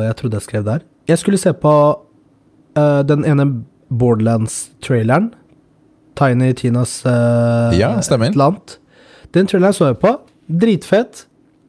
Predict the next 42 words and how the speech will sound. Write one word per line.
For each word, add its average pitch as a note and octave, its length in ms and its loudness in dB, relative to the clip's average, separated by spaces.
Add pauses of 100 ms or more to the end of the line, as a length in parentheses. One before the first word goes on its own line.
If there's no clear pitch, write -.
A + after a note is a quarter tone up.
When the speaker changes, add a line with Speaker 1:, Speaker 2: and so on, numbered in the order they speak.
(460)
Speaker 1:
Det G#3 160 -2
kom, C#3+ 460 -2
eh, D#3+ 220 -4 (120)
slik D#3 240 -6
jeg D#3+ 80 -2
forstod C#3 240 -4
det, C#3+ 80 -6
så D3+ 80 -4
kommer B2+ 300 -2
det A#2+ 280 -4
i A#2 500 -4
mai. D3 360 0 (420)
Eh, D#3+ 220 0
eller D#3+ 120 4 (200)
i, D#3 160 2
på C#3+ 340 -4
vår, B2+ 380 -2
vårparten D3 720 -4
tjue C#3+ 200 -2
tjueto. B2 340 -2 (880)
Det F3 160 2
må F3 120 2
jeg D#3+ 40 0
spille. B2+ 260 0 (380)
Så - 160 -8
der D3 200 2
ombestemte B2 540 -2
jeg. E3+ 300 0
Da D3 120 -2
trekker C3 320 -6
jeg - 20 -6
tilbake B2 300 -6
det A#2+ 160 -4
til A#2 120 -8
jeg A2+ 100 -4
sa. G#3 220 -2 (580)
Eh, D#3 300 2 (120)
å E3+ 80 -2
trekke - 400 -4
en C#3+ 380 0 (320)
U-, D3 260 0
ehm, C3 960 -2